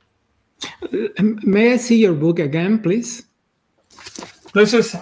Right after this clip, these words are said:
Speaker 2: How Nations Escape Poverty.
Speaker 1: Okay, let's bring another topic on the table then. Because China is a country with,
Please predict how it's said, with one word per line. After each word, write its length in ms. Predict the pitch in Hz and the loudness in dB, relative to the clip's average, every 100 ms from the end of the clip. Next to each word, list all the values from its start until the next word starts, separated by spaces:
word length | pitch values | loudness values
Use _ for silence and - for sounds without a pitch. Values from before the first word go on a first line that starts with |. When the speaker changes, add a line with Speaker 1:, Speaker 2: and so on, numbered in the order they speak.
| - - | -14 -16
Speaker 2:
How 340 | - 175 233 254 | 0 4 6 6
Nations 560 | 214 214 247 254 - | 4 2 2 0 -6
Escape 540 | 196 - - 208 208 - - | -8 -6 -2 0 0 -6 0
Poverty. 680 | 208 190 175 - 139 113 - _ - | 4 4 2 -4 -10 -14 -18 _ 0
Speaker 1:
Okay, 360 | 208 170 143 - - | 2 2 0 -4 2
let's 240 | 254 254 | 2 4
bring 260 | 262 247 226 | 4 6 6
another 340 | 202 190 180 | 4 2 0
topic 420 | 156 170 165 165 | 0 -2 0 0
on 120 | 151 151 | 2 0
the 80 | |
table 480 | 135 139 143 120 139 143 _ | 0 0 0 -2 -6 -8 _
then. 280 | 143 135 - - _ _ _ - _ _ | -4 -4 -8 -20 _ _ _ -20 _ _
Because 340 | 160 208 - | 2 2 2
China 540 | - 220 214 170 151 151 | -2 2 2 2 0 0
is 180 | 165 - | -2 -2
a 60 | |
country 460 | 135 185 160 151 165 | -4 0 0 2 2
with, 380 | 139 151 - | 2 0 -2